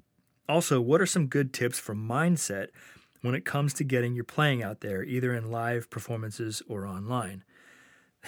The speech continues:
<laughs> These are, these are great questions. There's a lot, a lot to go over here, so bear with me. So the first question, "Do you have thoughts on how to present your performances in online media?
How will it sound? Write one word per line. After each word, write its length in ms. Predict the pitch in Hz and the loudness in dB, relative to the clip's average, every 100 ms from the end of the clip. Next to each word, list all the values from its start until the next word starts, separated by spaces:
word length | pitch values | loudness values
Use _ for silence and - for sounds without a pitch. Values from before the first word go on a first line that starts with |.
| - | 2
<laughs> 240 | - - | 2 2
These 220 | 151 156 | 0 4
are, 220 | 190 139 - | 4 4 0
these 200 | 135 165 | 4 6
are 100 | 165 | 6
great 300 | 131 143 139 | 6 6 6
questions. 560 | 135 131 - 107 104 - - - - _ _ _ | 4 2 2 -4 -6 -8 -16 -20 -20 _ _ _
There's 120 | 127 | 0
a 40 | |
lot, 300 | 131 151 165 - | 6 8 6 2
a 80 | 131 | 0
lot 220 | 131 156 | 4 4
to 60 | 156 | 4
go 200 | 147 143 | 4 6
over 180 | 143 127 | 8 6
here, 260 | 107 113 | 0 -4
so 420 | 101 - 120 117 110 _ - - - - _ _ | -2 0 2 0 -4 _ -20 -20 -20 -20 _ _
bear 180 | - 139 | 4 8
with 200 | 143 135 | 8 6
me. 140 | - 101 | 0 -4
So 240 | - 135 | 2 2
the 80 | 135 | 2
first 260 | 131 202 - | 8 8 8
question, 440 | - 143 - 139 | 4 4 4 4
"Do 100 | 131 | 4
you 120 | 175 | 4
have 220 | 156 175 | 4 2
thoughts 340 | - 147 139 - | 2 2 2 2
on 80 | 120 | -2
how 160 | 117 | -2
to 80 | 123 | -2
present 320 | - 113 123 | -4 -4 -4
your 100 | 123 | -4
performances 640 | 110 113 - 123 107 - 110 | -8 -8 -2 -2 -2 -4 -4
in 80 | 104 | -4
online 400 | 107 107 107 107 | -4 -4 -4 -4
media? 380 | 120 107 - | -2 -4 -6